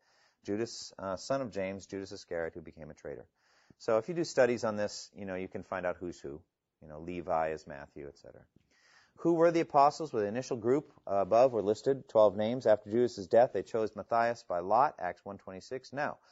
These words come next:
this group has an important eschatological role in the book of Revelation. What is it? Well, the names of the twelve apostles are on the twelve foundations of the city.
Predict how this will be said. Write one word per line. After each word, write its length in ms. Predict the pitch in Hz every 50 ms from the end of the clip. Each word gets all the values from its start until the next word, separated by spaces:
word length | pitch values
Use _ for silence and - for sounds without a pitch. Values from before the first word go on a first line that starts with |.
| _ _ _ _ _ -
this 140 | 117 110
group 260 | - - 147 165 165 -
has 140 | 147 131
an 80 | 127 127
important 380 | 123 120 - 147 151 147 143 90
eschatological 760 | 135 135 - - 131 127 127 123 123 123 120 123 110 117 107
role 220 | 110 117 123 143
in 60 | 151
the 40 | 127
book 180 | 98 107 110 -
of 60 | 110
Revelation. 520 | 110 110 107 117 139 165 151 - - 76 73
What 160 | 87 107 123
is 160 | 135 156 151 -
it? 120 | 90 - _ _ _ _ _ _ _ _ _ _ _ _ _
Well, 160 | 131 135 135
the 80 | 131 135
names 300 | 139 147 165 190 185 -
of 80 | 160
the 60 | 147
twelve 220 | - - 147 135 131
apostles 500 | 127 - - 151 160 156 - 123 110 107
are 60 | 117
on 60 | 113
the 80 | 113 110
twelve 280 | - - 127 127 123
foundations 520 | - 123 120 113 113 110 110 - 113 107 92
of 80 | 101
the 60 | 98 101
city. 380 | - - - 160 135 87 -